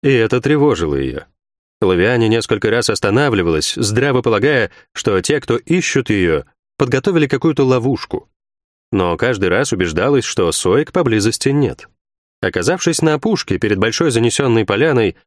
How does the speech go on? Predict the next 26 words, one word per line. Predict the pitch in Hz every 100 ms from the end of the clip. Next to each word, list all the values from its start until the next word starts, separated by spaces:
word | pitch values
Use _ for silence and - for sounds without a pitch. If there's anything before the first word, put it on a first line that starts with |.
| _ -
она | 143 180
увидела | 160 180 160 160
одинокое | - 139 123 120 131 151 135
высохшее | 113 123 120 - 113 104
дерево. | 98 101 73 64 - _ _ _ _ _ -
На | 107 95
самом | - 117 101
нижнем | 101 101 95
суку, | - 85 - 139 85
большом | 85 - 151 143 87
и |
корявом, | 82 87 147 135 120 _ _ -
свесив | - 180 160 135
ноги | 143 170 98
спиной | - 90 101 156
к | -
ней, | 131 117 -
сидела | - 165 147 151 143
женщина. | 104 135 85 - 78 - _ _ _ _ _ _
Крэнк! | - 139 143 165 175 180 180 - - _ _ _
Скрежещущий | - - 117 151 196 190 175 175
звук | 139 131 180 156
разнёсся | 139 120 156 147 - 123
по | 127
округе | - 160 131 120
так, | - 165 -